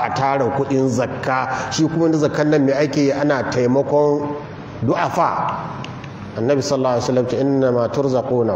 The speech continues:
ko ku inna ma tunsaruna, turzaquna bi du'afaikum." Wallahi duk al'ummar da bata, bata damu da mai rauni ba, ba za ta ci nasara ba. Tura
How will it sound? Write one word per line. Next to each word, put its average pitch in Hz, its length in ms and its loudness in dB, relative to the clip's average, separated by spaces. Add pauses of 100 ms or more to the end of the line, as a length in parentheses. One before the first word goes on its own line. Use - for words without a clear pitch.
ko 139 80 0
ku 120 140 -2
inna 135 200 2
ma 120 140 2
tunsaruna, 120 640 0
turzaquna 135 760 2 (380)
bi 117 160 0
du'afaikum." 117 880 0 (1040)
Wallahi 143 420 2
duk 151 100 4
al'ummar 139 500 2
da 120 80 2
bata, 120 520 0
bata 120 260 0
damu 120 420 2
da 147 120 2
mai 123 160 2
rauni 135 500 4
ba, 131 100 2
ba 120 100 2
za 127 140 2
ta 139 100 0
ci 123 140 -2
nasara 107 380 -2
ba. 85 160 -2 (720)
Tura 214 200 4